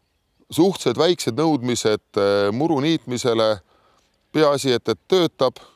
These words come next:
ja muru saab enam-vähem siledaks. Nendele kahele lihtsale masinale tooks kõrvale kolmanda lihtsa,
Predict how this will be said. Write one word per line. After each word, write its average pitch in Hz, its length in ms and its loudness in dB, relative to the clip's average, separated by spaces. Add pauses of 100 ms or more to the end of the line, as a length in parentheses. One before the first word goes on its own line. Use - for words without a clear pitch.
ja 113 380 2 (340)
muru 131 320 -4
saab 107 240 -4 (480)
enam-vähem 123 560 0
siledaks. 92 640 -6 (340)
Nendele 165 360 0
kahele 160 500 0 (260)
lihtsale 156 480 -4
masinale 139 600 -4 (580)
tooks 135 240 -4
kõrvale 139 640 -2 (340)
kolmanda 101 800 -4 (500)
lihtsa, 143 600 -4